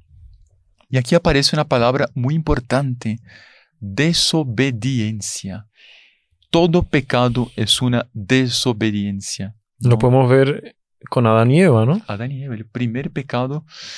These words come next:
Speaker 1: bueno, ya con el pecado de Lucifer, el pecado de los demonios, fue un acto de desobediencia, un acto de orgullo. Todo pecado es un acto de orgullo.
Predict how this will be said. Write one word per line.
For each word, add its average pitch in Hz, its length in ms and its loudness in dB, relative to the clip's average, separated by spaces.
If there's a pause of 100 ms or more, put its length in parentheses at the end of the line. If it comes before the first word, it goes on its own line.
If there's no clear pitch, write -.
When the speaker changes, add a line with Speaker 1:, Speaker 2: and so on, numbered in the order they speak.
(160)
Speaker 1:
bueno, 156 220 2
ya 131 160 0
con 143 160 -2
el 139 100 0
pecado 131 460 0
de 117 120 -4
Lucifer, 127 580 -2 (420)
el 113 140 -2
pecado 117 540 -2
de 107 200 -4
los 98 400 -8
demonios, 113 720 -4 (320)
fue 147 240 -2
un 120 160 -4
acto 143 340 -4 (220)
de 117 160 -4
desobediencia, 131 1040 -4 (420)
un 110 260 -4
acto 123 280 -2
de 139 120 2
orgullo. 113 720 0 (400)
Todo 190 260 2
pecado 147 440 0
es 120 240 -2
un 139 100 -2
acto 135 360 -2
de 131 180 -4
orgullo. 123 560 -2